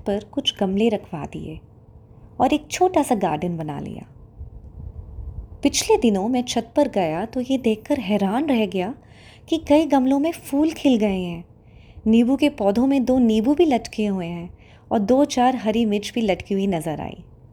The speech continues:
मैंने देखा कि पिछले हफ्ते उसने बांस का जो पौधा गमले में लगाया था, उस गमले को घसीट कर दूसरे गमले के पास कर रही थी। मैंने कहा,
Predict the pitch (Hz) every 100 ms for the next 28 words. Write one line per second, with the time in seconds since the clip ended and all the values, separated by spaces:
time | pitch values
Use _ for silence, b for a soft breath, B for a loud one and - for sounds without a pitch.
0 | - - - - - - - - - B
1 | B B B B B - 208 262 403 240
2 | 220 220 262 294 294 254 - 339 262 -
3 | 240 247 - 285 233 185 190 262 - 285
4 | 285 277 190 185 233 196 180 202 254 247
5 | 170 165 175 262 - 190 294 B B B
6 | B B 427 427 220 214 277 311 349 -
7 | 208 - 294 370 - 254 277 226 240 -
8 | 330 240 208 226 247 247 202 226 - 185
9 | 180 165 160 180 175 - - - - -
10 | - - - - - - - - 208 226
11 | 320 349 208 233